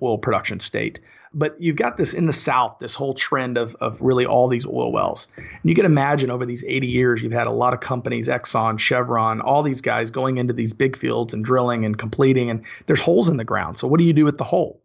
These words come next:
Well, you gotta fill the hole, and they call that plugging and abandoning the hole. Well, let's just say that it's not economic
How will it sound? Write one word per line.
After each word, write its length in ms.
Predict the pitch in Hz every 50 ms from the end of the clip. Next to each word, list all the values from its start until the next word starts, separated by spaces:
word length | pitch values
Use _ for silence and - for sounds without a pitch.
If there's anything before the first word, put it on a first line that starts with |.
| _ _ _ _ -
Well, 140 | - 151 143
you 80 | 147
gotta 160 | 147 160 143 -
fill 260 | - - 175 170 165
the 80 | 139
hole, 300 | 120 113 117 98 92 98 -
and 80 | 131
they 80 | 131 127
call 180 | - 143 139 135
that 220 | 139 131 - -
plugging 460 | - - 147 139 143 139 135 131 131
and 100 | 127 113
abandoning 540 | 113 120 127 131 131 127 127 117 110 110 113
the 60 | 110 104
hole. 400 | - 160 151 - - - _ _ _ - _ _ _ _ _ _ _ -
Well, 400 | 143 151 156 160 160 160 - _ _ -
let's 260 | 190 220 269 - - -
just 200 | 359 - - -
say 280 | - 135 127 127 139
that 320 | 135 131 123 117 120 123 - -
it's 180 | 135 135 -
not 360 | 135 139 147 151 165 165 - 147
economic 640 | 143 - 139 127 117 113 113 113 117 120 - -